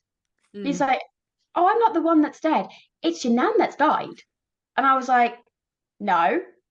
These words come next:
Speaker 1: nan's still alive." And he's like, "Well, we're at her funeral." I was like, "What?"
Speaker 2: <laughs>
Speaker 1: Anyway, when I met up with my mum later, she informed me that my nan's actually quite ill.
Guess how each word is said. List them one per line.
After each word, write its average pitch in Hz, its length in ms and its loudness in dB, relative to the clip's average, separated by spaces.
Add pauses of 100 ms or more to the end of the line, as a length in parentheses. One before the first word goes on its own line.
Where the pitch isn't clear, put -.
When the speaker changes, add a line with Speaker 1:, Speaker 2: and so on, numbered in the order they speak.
Speaker 1:
nan's 320 320 -6
still 302 240 -4
alive." 247 420 0
And 202 100 -10
he's 196 100 -12
like, 175 160 -6
"Well, 175 140 -16
we're 233 160 -14
at 147 100 -12
her 175 220 -18
funeral." 202 400 -10 (180)
I 185 40 -20
was 190 40 -20
like, - 100 -20 (680)
"What?" 719 240 -2 (500)
Speaker 2:
<laughs> - 1160 -18 (1040)
Speaker 1:
Anyway, 190 280 -2 (2250)
when 247 140 -4
I 285 40 0
met 277 160 -2
up 240 140 -4
with 226 100 -8
my 220 120 -4
mum 208 200 -8
later, 190 540 -10
she 202 180 -12
informed 185 280 -4
me 180 80 -2
that 175 120 -8
my 180 80 -8
nan's 180 300 -8
actually 175 300 -16
quite - 260 -16
ill. 180 180 -12